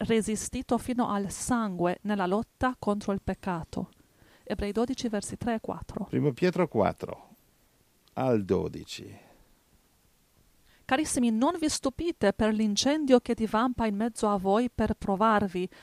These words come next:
Speaker 1: come se vi accadesse qualcosa di strano." Primo Pietro quattro dodici.
Speaker 2: Ecco, il cammino del cristiano è un combattimento. Se non entriamo in questa ottica non abbiamo capito niente,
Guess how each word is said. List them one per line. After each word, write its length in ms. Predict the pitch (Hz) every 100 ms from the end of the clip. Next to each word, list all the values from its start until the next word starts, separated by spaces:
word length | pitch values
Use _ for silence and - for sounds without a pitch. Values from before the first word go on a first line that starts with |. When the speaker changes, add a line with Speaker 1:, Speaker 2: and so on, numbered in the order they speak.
| -
Speaker 1:
come 180 | 262 254
se 160 | - 208
vi 80 |
accadesse 640 | 190 - 180 226 240 - 226
qualcosa 460 | - 190 202 214 196
di 80 |
strano." 760 | 175 - 196 196 180 165 160 175 _ _ _ _ -
Primo 200 | 233 226
Pietro 280 | 220 208 202
quattro 420 | - 247 - 233
dodici. 580 | 202 170 175 170 - -
Speaker 2:
Ecco, 420 | - 104 - 92
il 160 | - 107
cammino 340 | 135 139 202
del 120 | 196 160
cristiano 720 | 151 135 151 147 156 180 - _ _ _ _ _ -
è 160 | 135
un 140 | 170 131
combattimento. 1040 | 139 131 135 - 131 113 92 82 - 92 - - -
Se 200 | - 123
non 180 | 147
entriamo 420 | 156 135 143 151 139
in 80 |
questa 440 | 117 151 139 143 82
ottica 460 | 160 - 185 - 165
non 100 | 123
abbiamo 200 | 120 117
capito 300 | 113 123 110
niente, 560 | 98 101 101 - 170